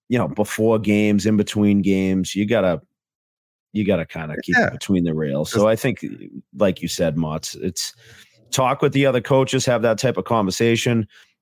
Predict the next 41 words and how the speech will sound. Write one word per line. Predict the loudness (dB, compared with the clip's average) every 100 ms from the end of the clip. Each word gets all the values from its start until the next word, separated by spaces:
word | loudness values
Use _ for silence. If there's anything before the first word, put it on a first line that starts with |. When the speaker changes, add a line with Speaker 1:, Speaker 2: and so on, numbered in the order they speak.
| -2
Speaker 1:
You | 0
know, | 2
the | 2
other | 2
parents | 0 -2 -2 -2
are |
gonna | 0 2
do | 2
what | 2 2
they | 0
gotta | 0
do. | 0 2
You | 4
don't | 2 2
really | 2 2
need | 2 0
to | -4
address | -4 -4 -4 -4
it | -6
with | -8 -2
them. | -2 0 -4 -8 _ _ -4
Um, | -2 0
Speaker 2:
No. | 0 -2 -6 -16 _ _ _ _ _ _
Speaker 1:
where | 0 2 2
I |
would | 2 2 2
address | 2 2 0 0
it |
with | 0 0 2
them | 0
is, | 0 -2 0
like, | 0 0 -6 _ -20 _ _
if | -2 -2
it's | -2
affecting | -2 -2 -2 -2 -2
the | -2
kids | -2 2 4 2 0 -6 -2
and, | 0 2 0 0 -2 -6 _ _ _ _ _ _
you | -2
know, | 0 2
they're, | 2 2